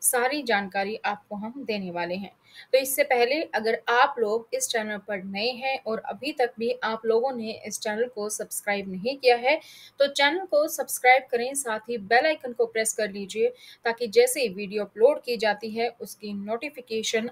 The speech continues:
आप सभी लोगों को मिल सके। तो शुरू करते हैं आज की वीडियो। हिंदू धर्म में केवल शीतला सप्तमी या शीतला अष्टमी के दिन ऐसे हैं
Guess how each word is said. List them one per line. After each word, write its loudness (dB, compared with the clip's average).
आप -2
सभी -2
लोगों 0
को 4
मिल 0
सके। -6
तो -6
शुरू -4
करते -2
हैं -4
आज -6
की -10
वीडियो। -4
हिंदू 2
धर्म 6
में 2
केवल 6
शीतला -2
सप्तमी -4
या 6
शीतला 2
अष्टमी 0
के 0
दिन -4
ऐसे -2
हैं -4